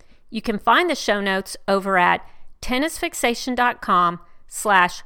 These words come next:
quick tips thirty. At the beginning of this episode, I mentioned my upcoming ebook, Real Tennis Tips for Real Tennis Players.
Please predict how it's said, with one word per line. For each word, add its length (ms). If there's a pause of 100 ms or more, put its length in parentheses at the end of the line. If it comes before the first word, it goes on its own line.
(140)
quick 280
tips 460 (160)
thirty. 480 (1700)
At 120
the 80
beginning 360
of 60
this 260
episode, 640 (260)
I 80
mentioned 420
my 260
upcoming 580
ebook, 520 (280)
Real 360
Tennis 400
Tips 500
for 240
Real 360
Tennis 340
Players. 640